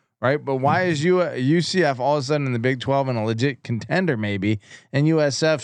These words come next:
still the b-, basement of a, a, a shitty A A C? Uh, look, you put in Galesh in there,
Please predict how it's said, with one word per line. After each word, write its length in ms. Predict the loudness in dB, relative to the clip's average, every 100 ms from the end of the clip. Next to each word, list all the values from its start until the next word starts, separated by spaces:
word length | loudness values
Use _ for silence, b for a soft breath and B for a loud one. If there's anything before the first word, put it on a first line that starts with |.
| -8
still 220 | -4 -2
the 100 | 0
b-, 240 | -4 -8 -4
basement 500 | 0 2 2 0 0
of 80 | 0
a, 40 |
a, 600 | 0 2 2 2 2 0
a 40 | 0
shitty 340 | 0 0 2
A 360 | 2 2 2 0
A 20 |
C? 380 | 0 2 2 b b b b _
Uh, 500 | 0 2 2 2 0 -2
look, 300 | -2 -2 -6 -20 _ _ -2
you 120 | -2
put 260 | 2 0 2
in 140 | 0
Galesh 460 | 2 2 2 0 0
in 80 |
there, 200 | 0 0